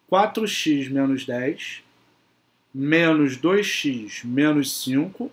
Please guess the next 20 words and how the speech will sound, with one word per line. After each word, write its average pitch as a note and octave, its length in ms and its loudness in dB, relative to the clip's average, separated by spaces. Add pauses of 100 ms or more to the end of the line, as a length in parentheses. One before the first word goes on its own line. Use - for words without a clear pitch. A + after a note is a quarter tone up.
(120)
igual D3 500 4
a D#3+ 260 0 (460)
sete. - 600 -6 (380)
Agora, F#3 240 4
o D3+ 60 -2
que G#3 100 -6
tem B3+ 220 0
x E3 280 0
de D#3+ 80 -4
um F#3 80 -6
lado, F#3+ 220 -4
o - 20 -8
que A#3 120 -6
não A3+ 80 -4
tem A3 180 0
do B3 100 -6
outro. E3+ 300 0
Então D#3 140 -4
vai E3+ 100 0
ficar D3+ 400 -4